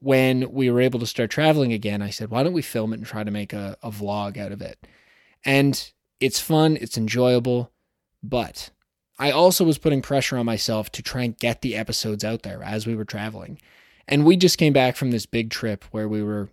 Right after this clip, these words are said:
gone for a month for a friend's wedding, and I've got all this content, the, all this video footage ready to edit, but I have decided that what I'm doing here and now, this is more important to me than that.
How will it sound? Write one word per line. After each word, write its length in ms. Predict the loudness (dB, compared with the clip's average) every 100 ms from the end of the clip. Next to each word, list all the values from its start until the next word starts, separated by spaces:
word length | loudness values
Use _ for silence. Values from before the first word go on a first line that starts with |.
| _
gone 260 | 0 2 2
for 160 | 0
a 60 | 0
month 280 | 2 0 -2
for 160 | -6
a 80 | -6
friend's 380 | -4 -2 -2 -4
wedding, 380 | -4 -4 -4 -6 _ _ -4
and 100 | -2
I've 80 | 2
got 140 | 4
all 180 | 6 6
this 160 | 4 -2
content, 640 | -4 -4 -2 -4 -4 -6
the, 200 | -8 -2
all 220 | 2 4
this 160 | 4 2
video 300 | 2 0 -2
footage 500 | -6 -8 -10 -12 -10
ready 280 | -4 -2 -2
to 160 | -4 -6
edit, 360 | -2 -2 -4 _ _ _ _ _ _ -4
but 320 | -2 -4 _ -10
I 140 | -4
have 140 | -4 -2
decided 520 | -2 0 2 2 2
that 200 | 0 -2 -6
what 240 | 2 4
I'm 160 | 6 6
doing 240 | 6 6
here 360 | 2 2 4 4
and 200 | 2 0
now, 340 | 2 2 0
this 260 | 2 0 0
is 200 | -2 0
more 400 | 0 2 2 0
important 420 | -4 -6 -6 -6
to 100 | -4
me 100 | -4
than 180 | -4 -6
that. 260 | -8 -10